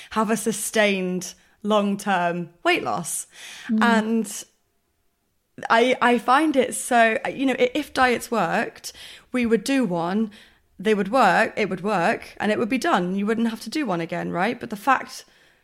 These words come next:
Speaker 1: that we continually have to be constantly on a diet, surely that's a sign that diets don't work. And yet the thing is, that, and, but it's, it's no,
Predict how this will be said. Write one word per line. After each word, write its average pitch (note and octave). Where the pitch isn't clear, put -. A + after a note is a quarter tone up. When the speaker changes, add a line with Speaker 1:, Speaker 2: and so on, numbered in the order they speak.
Speaker 1:
that A#3
we G#3+
continually A#3
have G#3
to A3+
be A3+
constantly G3+
on G3+
a F#3+
diet, F3+
surely C4+
that's A3+
a -
sign A3+
that E3+
diets G3
don't G#3
work. G#3+
And G#3
yet G#3
the A3+
thing B3+
is, A3+
that, -
and, A3+
but A3+
it's, A#3
it's A#3+
no, B3+